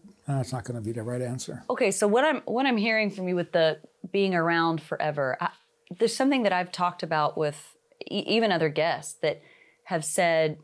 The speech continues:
Speaker 2: you know, I, there was a point I turned around, I looked at my life, and I realized something I'd been doing all along, I'd never put it together. This was always purpose. I had always been doing it,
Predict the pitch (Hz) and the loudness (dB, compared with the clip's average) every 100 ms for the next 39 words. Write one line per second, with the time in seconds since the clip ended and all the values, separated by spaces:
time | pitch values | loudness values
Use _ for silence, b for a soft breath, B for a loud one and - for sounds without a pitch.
0 | - 180 175 165 160 156 180 170 165 156 | -10 -4 0 2 2 0 -2 0 0 -2
1 | 220 208 165 151 196 180 175 165 156 160 | 0 0 0 -2 -4 0 0 2 0 -2
2 | - 160 156 170 160 151 151 156 156 147 | -4 -4 0 0 -2 -4 -2 0 0 0
3 | 143 135 - B B B B - - 202 | 0 -4 -6 B B B B -6 0 2
4 | 185 165 160 156 156 165 156 147 147 143 | 2 0 0 -2 0 -2 0 0 0 0
5 | 208 233 160 147 151 151 _ _ _ _ | 2 4 2 -2 -6 -12 _ _ _ _
6 | _ _ _ _ _ _ _ _ - 170 | _ _ _ _ _ _ _ _ -4 -2
7 | 170 170 160 - 185 - 156 196 226 175 | 0 0 -2 -2 -6 -6 -2 0 2 2
8 | 139 139 - 185 175 - 160 156 175 254 | 0 -2 -6 -4 -2 2 2 4 4 4
9 | 196 151 - - - 131 139 131 - - | 2 0 -2 -8 -6 -6 -4 -6 -6 -6
10 | 156 151 156 214 254 196 147 147 139 139 | -4 0 2 4 4 2 0 -4 -6 -6
11 | 131 131 131 | -6 -6 -8